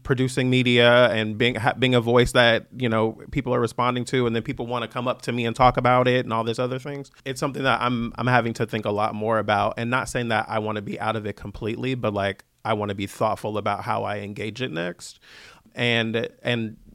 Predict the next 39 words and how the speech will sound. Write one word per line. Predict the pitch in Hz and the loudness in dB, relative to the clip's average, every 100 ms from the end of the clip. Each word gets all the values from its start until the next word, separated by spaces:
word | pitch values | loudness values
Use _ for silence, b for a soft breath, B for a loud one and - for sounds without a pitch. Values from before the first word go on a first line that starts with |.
| - 120 | -12 -2
being | 135 | 2
able | 127 123 | 2 2
to | 113 | 0
show | 131 | 0
up | 117 | 0
in | 110 | 0
the | 107 | 0
world | 107 107 | 0 -2
in | 107 | -4
a | 104 | -4
different | 110 110 107 | -4 -6 -4
kind | 104 101 | -4 -4
of | 98 | -2
way, | 101 104 107 110 - | 0 0 0 -2 -4
um, | - 110 104 104 110 | -4 -2 -2 -4 -2
or | 123 135 127 | 4 6 6
in | 113 120 | 4 0
other | 113 113 | 0 0
ways | 107 101 | 0 0
that | 101 | -2
I've | 101 | -2
shown | 107 98 | -4 -8
up | 101 | -8
before. | 101 - 104 | -8 -6 -6
But | 95 107 | -2 -2
it's | 107 | -2
something | 117 113 110 | -4 -2 -2
that | 101 | -2
is | 104 101 | -4 -4
in | 107 | -10
the | |
forefront | - 113 104 - 101 | -4 0 0 0 -4
of | 104 101 | -4 -4
my | 98 | -4
mind | 101 101 98 95 | -4 -4 -4 -6
as | 95 113 | -8 -10
we | 196 | -10
continue | 101 - 104 101 | -10 -8 -6 -6
through, | 98 107 98 92 95 | -6 -4 -4 -4 -8